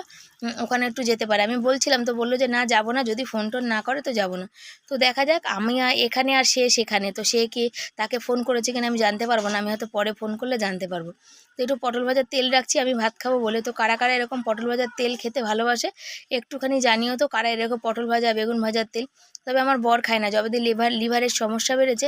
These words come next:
আমার বর একদম খায় না। আমারও সমস্যা আছে, কিন্তু আমি তবুও একটু খেয়ে নিই, জানো। আর এই যে ডিমের তরকারি বসিয়েছি, হচ্ছে, আর ডিমের তরকারি ফুটছে, আর তরকারি ফুটলে তার যে একটা গন্ধ বা এই ফোটানোর যে একটা, মানে, যে আওয়াজ,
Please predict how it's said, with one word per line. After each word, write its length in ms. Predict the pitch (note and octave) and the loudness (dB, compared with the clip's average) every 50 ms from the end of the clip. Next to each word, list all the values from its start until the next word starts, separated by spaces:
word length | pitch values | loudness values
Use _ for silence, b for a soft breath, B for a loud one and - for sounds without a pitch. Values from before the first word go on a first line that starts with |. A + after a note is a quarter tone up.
| D#4 - - | -4 -4 -6
আমার 200 | - A3 A3+ A3+ | -6 -4 -4 -2
বর 160 | A3 A3+ G#3+ | 0 2 2
একদম 300 | G#3 G3+ G3 G3 G#3+ G#3+ G#3 | 2 0 -2 -4 -6 -6 -6
খায় 200 | G3 F3+ F3+ E3+ | -6 -6 -6 -6
না। 100 | F3 - - B B B B B B B | -8 -10 -14 B B B B B B B
আমারও 280 | - B3 C4+ C#4 D4+ C#4 | -2 0 2 2 2 2
সমস্যা 420 | - C#4+ C#4 C#4+ D4 C4+ - D#4 | 0 0 0 0 0 2 2 2
আছে, 180 | C#4 A#3 - B3+ C4+ | 2 2 0 -2 -4
কিন্তু 420 | - - B3+ A#3+ A#3+ A3+ - C#4 C4+ C4 C4 | -4 -4 -4 -4 -4 -4 -4 -2 0 2 2
আমি 200 | A3 A3 A#3 B3 | 2 2 0 -2
তবুও 240 | A3+ B3 A3 A3 A#3+ | -2 -2 -2 0 0
একটু 220 | A#3+ A3+ - - B3+ | 0 0 -2 -8 -14
খেয়ে 280 | - - G#3+ G3+ G3+ G3+ | -10 -6 -4 -4 -2 -2
নিই, 160 | G3 F#3 F#3+ | -4 -4 -4
জানো। 200 | G#3+ A#3 A#3 B3+ - - B B B B B B | -2 -4 -4 -4 -6 -12 B B B B B B
আর 100 | B - A#3 | B -2 0
এই 60 | B3+ | 0
যে 80 | B3+ A#3 | 0 0
ডিমের 280 | A3 B3 B3 B3+ B3 - | 0 0 -2 -2 -2 -2
তরকারি 280 | C4 B3 B3 B3+ C4 C4+ | -4 -2 -2 0 -2 0
বসিয়েছি, 440 | A#3+ A#3+ A#3 - C4 C4 A#3 - B3+ A3+ | 0 -2 -2 0 -2 -2 -2 0 0 0
হচ্ছে, 260 | A3+ A#3 A3 - - C#4 | 0 -2 -2 -2 -2 -2
আর 60 | B3+ | -2
ডিমের 260 | G#3 A3 A3 A3+ A3 - | -2 -2 -4 -4 -4 -6
তরকারি 260 | A#3 A3+ - A#3+ B3+ A#3 | -8 -6 -6 -6 -6 -6
ফুটছে, 340 | - - A#3+ A3+ - - C4+ | -6 -8 -8 -6 -4 -2 -2
আর 80 | A#3 - | -2 -2
তরকারি 300 | A3 G3+ G#3 - A#3+ B3+ A#3+ | -4 -4 -4 -2 -4 -4 -6
ফুটলে 340 | - - D4 B3+ C#4 B3 A3 | -6 -10 -10 -6 -2 -2 -2
তার 200 | - A3+ G#3+ G#3 G3+ | 0 -2 -2 -2 -2
যে 80 | A#3+ A#3 | -2 -4
একটা 200 | A3+ - - A#3 | -4 -4 -8 -10
গন্ধ 380 | G#3+ G3 G3 G#3 A3+ B3 B3 A#3+ | -6 -4 -2 -2 0 0 0 0
বা 200 | A#3+ A3+ A3+ A3 A3 B B B B B B B | 0 2 2 0 0 B B B B B B B
এই 80 | A3+ A#3 | -2 -2
ফোটানোর 460 | - - A3 A3+ A#3 A#3 A#3+ B3 A#3 A3 | -2 -2 -2 0 0 0 0 0 -2 -2
যে 100 | C4 B3+ | 0 2
একটা, 280 | B3 A#3 A#3 - B3 B3 A#3+ A#3+ | 2 2 0 -2 0 2 2 2
মানে, 220 | A3+ A#3 A3+ A#3 A#3+ A#3 A3+ G#3+ | 2 2 2 2 2 2 0 2
যে 120 | G3 G#3+ | 2 4
আওয়াজ, 380 | G#3 G3+ G#3 A#3 A#3 A3+ G#3+ | 4 4 4 4 4 4 2